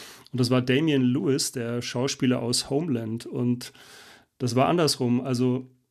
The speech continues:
er kannte mich nicht, aber ich dachte, ich kenne ihn, weil ich ihn aus der Serie kannte. Und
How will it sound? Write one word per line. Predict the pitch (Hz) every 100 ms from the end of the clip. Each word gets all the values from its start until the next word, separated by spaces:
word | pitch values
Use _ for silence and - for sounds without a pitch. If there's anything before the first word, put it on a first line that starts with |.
| _
er | - 147
kannte | - 131 131
mich | 123 -
nicht, | 123 131 - -
aber | 123 -
ich | 123
dachte, | - 131 - 143
ich | 131 -
kenne | 127 123
ihn, | 127 175 175
weil | 120 120
ich | 123 -
ihn | 127
aus | 143 123 -
der | 127 120 117 -
Serie | 135 151 120 113
kannte. | 117 127 117 131 127
Und | 127 120 120 -